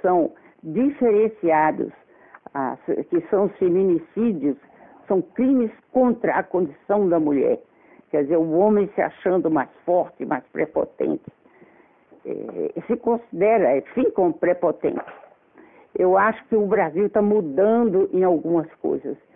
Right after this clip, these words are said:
Infelizmente, muito devagar, né? Nós precisamos romper com essa cultura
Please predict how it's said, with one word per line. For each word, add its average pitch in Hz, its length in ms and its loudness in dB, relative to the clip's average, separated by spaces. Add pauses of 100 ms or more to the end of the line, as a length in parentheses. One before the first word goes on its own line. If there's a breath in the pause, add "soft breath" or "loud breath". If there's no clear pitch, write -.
(240 soft breath)
Infelizmente, 226 880 0
muito 208 520 0
devagar, 165 640 0 (880 soft breath)
né? 156 300 -2 (260)
Nós 220 260 2 (100)
precisamos 190 840 0
romper 180 640 0 (440 loud breath)
com 175 140 2
essa 185 280 0
cultura 170 1120 -2